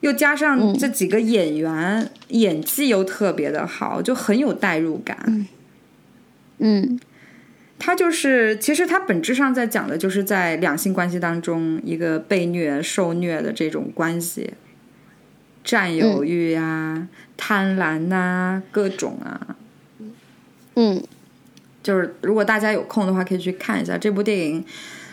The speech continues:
Speaker 1: 确实是非常的好看。
Speaker 2: 嗯。我记得之前好像有很多人，我，我之前有，有一个学弟，然后有一个影音群，<laughs> 有个影音群有很多人求这部电影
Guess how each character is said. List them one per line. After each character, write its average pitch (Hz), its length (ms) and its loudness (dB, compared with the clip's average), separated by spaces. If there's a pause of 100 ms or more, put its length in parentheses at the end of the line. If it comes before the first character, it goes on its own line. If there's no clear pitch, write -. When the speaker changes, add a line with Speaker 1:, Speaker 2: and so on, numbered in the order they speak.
(420)
Speaker 1:
确 302 260 2
实 208 220 0
是 180 720 2
非 202 280 0
常 208 160 -2
的 180 80 -2
好 170 160 -4
看。 - 240 -8 (1400)
Speaker 2:
嗯。 190 260 2 (1160)
我 214 100 2
记 208 180 2
得 208 220 4
之 196 220 0
前 180 260 2
好 170 160 2
像 175 180 4
有 156 120 4
很 180 180 4
多 143 140 4
人， 127 340 -2
我， 170 160 4 (200)
我 - 80 2
之 208 200 4
前 202 220 4
有， 170 420 2
有 170 60 6
一 156 80 4
个 196 100 6
学 160 300 4
弟， 170 400 2
然 165 120 4
后 190 140 4
有 175 60 6
一 156 100 4
个 170 100 4
影 151 340 4
音 156 180 4
群， 151 200 2 (340)
<laughs> - 340 -12
有 190 100 4
个 240 80 6
影 202 280 4
音 208 60 4
群 196 180 6
有 185 100 6
很 190 200 4
多 165 160 6
人 170 200 4
求 151 260 2
这 165 180 4
部 156 160 2
电 147 280 4
影 135 180 0